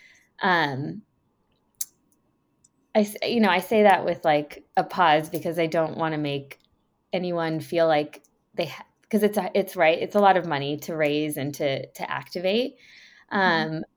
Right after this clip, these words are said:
Speaker 1: I would say that if, if you can take it in-house, that is amazing.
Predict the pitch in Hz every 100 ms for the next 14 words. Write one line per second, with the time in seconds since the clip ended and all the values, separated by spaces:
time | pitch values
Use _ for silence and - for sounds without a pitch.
0 | - 196 233 226 214 220 196 190 185 180
1 | - _ _ _ 202 190 190 - - _
2 | _ _ 196 208 202 196 185 220 240 269
3 | 226 180 147 151 - - - 185 175 165
4 | 170 175 156 139 - 135 190 196